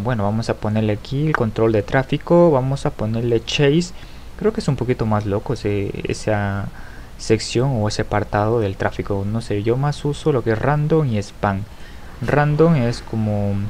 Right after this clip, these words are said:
poquito más suave, que el vehículo lo vaya controlando automáticamente sin la necesidad de chocar, y Chase creo que es,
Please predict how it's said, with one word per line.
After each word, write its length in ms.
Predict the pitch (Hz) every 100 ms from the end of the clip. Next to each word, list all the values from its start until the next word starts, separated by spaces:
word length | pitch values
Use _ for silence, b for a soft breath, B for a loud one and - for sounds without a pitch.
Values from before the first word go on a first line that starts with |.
| -
poquito 280 | 117 -
más 180 | 123 120
suave, 400 | - 123 127 143
que 200 | 135 113
el 100 | 104
vehículo 500 | 104 110 110 131 131
lo 220 | 117 110
vaya 300 | 110 113 117
controlando 640 | 127 117 107 107 107 110 113
automáticamente 880 | 104 104 110 110 123 127 135 160 147
sin 300 | - 123 120
la 80 |
necesidad 480 | 113 110 110 - 110
de 60 | 107
chocar, 420 | - - 147 185 B B B B
y 260 | 151 170 190 - - - -
Chase 460 | - 127 131 131 -
creo 220 | 123 123
que 260 | 123 113 117
es, 560 | - - - - -